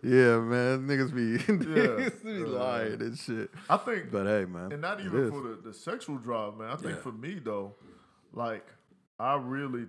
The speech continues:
Speaker 2: think my testosterone's low.
Speaker 1: Yeah, yeah,
Speaker 2: And
Speaker 1: most
Speaker 2: it's not
Speaker 1: definitely.
Speaker 2: even about the sex drive. I think
Speaker 1: Most definitely.
Speaker 2: my feelings and everything. Like, I've never been this type of emotional. Not, some of that's age and growth too.
Speaker 1: Right, of course.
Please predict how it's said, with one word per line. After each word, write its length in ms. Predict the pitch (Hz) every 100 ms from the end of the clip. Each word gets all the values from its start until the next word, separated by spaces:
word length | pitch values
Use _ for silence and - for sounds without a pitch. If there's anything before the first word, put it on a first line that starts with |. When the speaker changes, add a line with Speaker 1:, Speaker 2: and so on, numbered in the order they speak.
| -
Speaker 2:
think 280 | 117 110 98
my 140 | 123
testosterone's 840 | - 110 - 123 135 - 95 87 85 90
low. 200 | 82 - _
Speaker 1:
Yeah, 180 | 135 156 - - _ -
yeah, 120 | 170
Speaker 2:
And 80 | 151
Speaker 1:
most 120 | 160
Speaker 2:
it's 40 |
not 80 | 202
Speaker 1:
definitely. 200 | 170 170
Speaker 2:
even 20 |
about 180 | 143 135
the 60 | -
sex 200 | 196 151
drive. 240 | 131 120 -
I 60 |
think 220 | 139 151 147 _ _ _ - _ _ -
Speaker 1:
Most 200 | 135 127
definitely. 440 | - - 98 98 - _ _
Speaker 2:
my 220 | 123 117 101 -
feelings 640 | 165 175 170 170 165 165
and 120 | 160 160
everything. 400 | 165 160 170 151
Like, 180 | 123 -
I've 260 | 175 160 143
never 220 | 165 160
been 260 | 143 147 - - _ _ -
this 220 | 123 147
type 220 | - 131 107
of 60 | 107
emotional. 540 | 104 117 - 98 104
Not, 220 | 147 -
some 200 | 170 165
of 60 | 147
that's 180 | 131 -
age 200 | 135 127
and 120 | 117 95
growth 340 | 120 120 -
too. 160 | 147 117
Speaker 1:
Right, 200 | 98 90
of 80 |
course. 280 | - 101 85